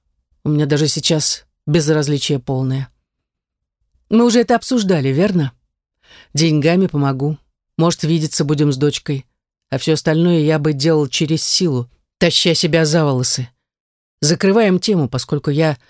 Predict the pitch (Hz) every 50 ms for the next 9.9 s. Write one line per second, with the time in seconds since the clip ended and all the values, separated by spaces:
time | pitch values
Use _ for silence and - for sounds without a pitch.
0 | _ _ _ - - - 180 190 180 156 156 - 165 143 156 147 135 156 151 139
1 | 156 151 - - 147 135 139 147 143 151 170 185 180 - - 196 180 - _ _
2 | _ _ _ _ _ _ _ _ - 156 - 214 202 160 175 185 160 180 185 -
3 | 185 165 156 180 165 143 - - 165 143 - - 202 196 - - - - - -
4 | - - 147 - - 160 147 - 165 143 131 - - 151 143 135 131 143 175 180
5 | 175 - - 143 123 127 - 143 135 135 147 139 143 151 156 160 156 156 156 151
6 | - - 160 143 - 160 156 147 - - - 156 135 - - - - _ _ _
7 | _ _ _ _ _ 160 - - - 160 170 180 185 175 - 165 160 160 160 165
8 | 156 165 170 175 170 156 139 127 123 _ _ _ _ _ _ 143 - 147 143 147
9 | 151 143 - 151 - - - 151 - 151 135 139 131 127 151 139 131 -